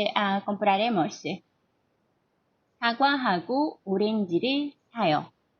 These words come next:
este 사요. Vamos comprar. 사과하고 오렌지. Número cuatro. 내일이 로라 씨 생일이에요.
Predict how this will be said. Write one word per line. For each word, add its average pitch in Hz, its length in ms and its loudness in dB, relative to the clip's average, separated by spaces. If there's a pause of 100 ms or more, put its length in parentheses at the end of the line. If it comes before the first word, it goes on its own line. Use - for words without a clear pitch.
(120)
este 254 340 -2
사요. 165 460 0 (360)
Vamos 233 360 -2
comprar. 208 640 0 (320)
사과하고 226 1300 -4
오렌지. 175 640 -4 (1300)
Número 208 380 -2
cuatro. 339 640 0 (220)
내일이 247 720 2 (220)
로라 214 360 2
씨 339 500 -2 (280)
생일이에요. 226 920 2